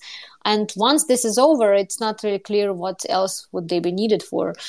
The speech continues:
Again, obviously that happened just, what, two weeks after the Victory Day, after a very muted Victory Day parade. That happened a couple of days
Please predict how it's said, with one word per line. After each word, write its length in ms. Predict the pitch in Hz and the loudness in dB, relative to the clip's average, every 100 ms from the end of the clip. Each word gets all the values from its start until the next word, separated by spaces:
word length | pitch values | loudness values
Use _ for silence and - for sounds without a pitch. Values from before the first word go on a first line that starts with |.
| - - - | -12 -12 -2
Again, 360 | 294 269 240 214 | 2 4 2 0
obviously 400 | 269 269 285 277 | -2 -2 -2 0
that 200 | 247 247 | 0 0
happened 580 | 247 240 240 226 220 220 180 | 2 2 0 -2 -6 -10 -2
just, 560 | 233 233 - - - | 0 0 -2 -6 -10
what, 320 | 202 220 208 - | -4 -2 -4 -6
two 180 | 311 320 | -2 0
weeks 260 | 339 - | 0 0
after 260 | 311 - 311 | -2 -2 -6
the 140 | 285 | -4
Victory 460 | 262 285 - 285 269 | -4 -4 -2 -2 -2
Day, 360 | 233 247 247 240 | -2 0 2 0
after 280 | - - | -2 -2
a 80 | 214 | -2
very 260 | 202 233 226 | 0 0 0
muted 480 | 202 214 269 285 233 | -2 -4 -2 -2 -2
Victory 380 | 269 - 269 | -4 -2 -2
Day 180 | 240 254 | 2 2
parade. 640 | 247 254 240 226 233 220 226 - - - - - | 2 2 4 6 4 2 -6 -14 -16 -18 -20 -14
That 360 | 185 208 190 190 | 2 4 6 4
happened 440 | 214 202 202 196 | 4 4 4 -4
a 60 | 202 | 2
couple 300 | 208 208 214 | 2 2 -2
of 120 | 175 | 0
days 520 | 202 196 196 185 - | 0 0 0 -2 -6